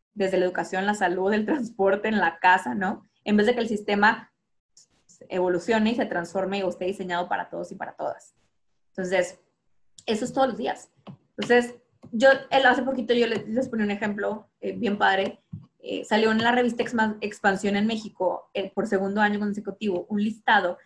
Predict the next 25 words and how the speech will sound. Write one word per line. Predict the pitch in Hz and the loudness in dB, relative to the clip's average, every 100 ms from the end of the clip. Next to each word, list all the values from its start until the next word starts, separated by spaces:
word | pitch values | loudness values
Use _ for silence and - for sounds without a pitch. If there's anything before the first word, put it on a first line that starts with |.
| _ _ _ | _ _ _
de | 202 | 0
los | 196 190 | 2 2
cuarenta | - 190 190 190 | 2 0 2 -2
y | 196 | -2
uno | 196 | -2
más | 214 220 240 | -2 -2 0
uno | 220 185 190 - | 0 0 -2 -2
líderes | 208 196 196 196 | 0 2 0 -2
L | 190 | -2
G | 190 | -2
B | 185 | -4
T | 185 180 | -4 -6
en | 180 | -6
la | 175 | -8
com-, | - 175 - | -10 -18 -12
o | 180 | -10
sea, | - | -6
en | 170 | -4
México. | 247 311 - - _ _ | -4 -6 -12 -18 _ _
Y | 202 | 0
eran | 185 208 | 2 2
directores | 220 190 - 190 240 | 2 0 0 -2 0
para | 190 | -2
arriba, | 165 160 | -2 -4
¿no? | 160 196 | -8 -14